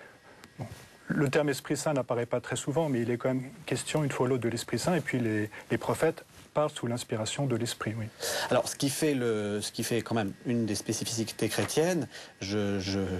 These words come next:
Speaker 2: je lis le texte de, de Jean, euh, au chapitre quatorze, euh, « Si vous m'aimez, vous garderez mes commandements, et je prierai le Père, et il vous donnera un autre paraclet », donc en grec ça veut dire un autre défenseur, «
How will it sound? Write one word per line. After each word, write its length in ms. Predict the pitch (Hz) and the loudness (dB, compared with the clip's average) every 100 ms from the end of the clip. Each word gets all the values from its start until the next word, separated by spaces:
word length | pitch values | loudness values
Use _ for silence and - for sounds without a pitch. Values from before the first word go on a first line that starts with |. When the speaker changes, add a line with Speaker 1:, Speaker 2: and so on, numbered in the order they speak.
| 92 92 | -2 0
Speaker 2:
je 160 | 104 | 2
lis 180 | 107 113 | 2 2
le 120 | 104 | 0
texte 360 | - 110 - 104 | -2 -4 -2 -4
de, 260 | 104 101 | -2 -2
de 120 | 95 104 | 0 0
Jean, 400 | 101 143 135 101 | 2 2 2 0
euh, 160 | 98 95 | -2 -2
au 200 | 95 104 | -2 -2
chapitre 400 | 110 117 - 101 | 0 -2 -2 0
quatorze, 580 | 101 - 127 156 135 107 - - - - | 0 2 2 4 0 -4 -12 -12 -10 -2
euh, « 120 | 107 - | 0 0
Si 200 | - 135 | 0 2
vous 120 | 143 | 4
m'aimez, 380 | 151 156 151 135 | 4 4 2 0
vous 160 | 117 | -4
garderez 480 | 117 131 123 120 127 | -2 -2 0 0 2
mes 140 | 117 | 0
commandements, 720 | - 123 117 104 117 143 180 147 | 0 0 2 0 2 4 4 2
et 60 | |
je 100 | 107 | 0
prierai 460 | 117 - 131 120 113 | -4 -4 -2 0 2
le 100 | 101 | 0
Père, 540 | 90 143 147 165 185 190 - - 117 | 0 4 4 4 -2 -6 -20 -10 -4
et 80 | |
il 80 | 120 | -2
vous 100 | 127 | 0
donnera 380 | 135 131 139 123 | 2 2 2 2
un 80 | 117 | 0
autre 220 | 110 107 | 0 -2
paraclet », 540 | - 120 117 - 156 139 | 0 2 0 0 0 0
donc 180 | 104 | -2
en 40 | 107 | -2
grec 220 | 110 110 | 0 0
ça 80 | 101 | -2
veut 80 | 101 | -2
dire 120 | 101 | 0
un 100 | 98 | 0
autre 220 | 104 110 | 0 0
défenseur, « 680 | 98 139 127 - 147 170 | 2 2 0 0 2 2